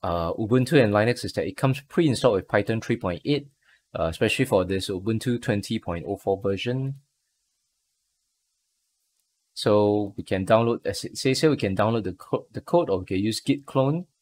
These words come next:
with the web address for, uh, the link for downloading the code in order to get it into our Linux system. Especially if you are using Linux desktop, you have to use the git clone command. Then we're gonna open terminal in our case.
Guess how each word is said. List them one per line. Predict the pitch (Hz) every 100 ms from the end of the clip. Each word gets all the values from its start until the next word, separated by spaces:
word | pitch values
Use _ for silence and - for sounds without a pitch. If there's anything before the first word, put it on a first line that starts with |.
| -
with | 95 92 _ -
the | 92 90 87 90
web | 127 95
address | 85 107 160 -
for, | - - 85 82 - _ - - - _ _ -
uh, | 87 82 82
the | 82
link | 98 107 123
for | 110
downloading | 98 104 104 110
the | 104
code | - 165 165 - -
in | 90
order | 87 104
to | -
get | - 101
it | 107 -
into | 92 - 90 90 - _
our | - 85
Linux | 85 92 107 139
system. | - 123 160 190 202
Especially | - - 156 214
if | 165
you | 110
are | 98
using | 107 110 123
Linux | 107 107 113 -
desktop, | 104 - 131 131
you | 82
have | -
to | 92
use | 98
the | 101
git | 95 104
clone | - 98 92
command. | - 82 98 110 110 113 - _ _ _ _ _ _ _ _ _ _ _ _ _ _ -
Then | 95
we're |
gonna | 95 95
open | - - 104 98 95 95 92 92 90 90 90 90
terminal | - 127 127 151 185
in | 127 95 87
our | 85
case. | - 139 190 - -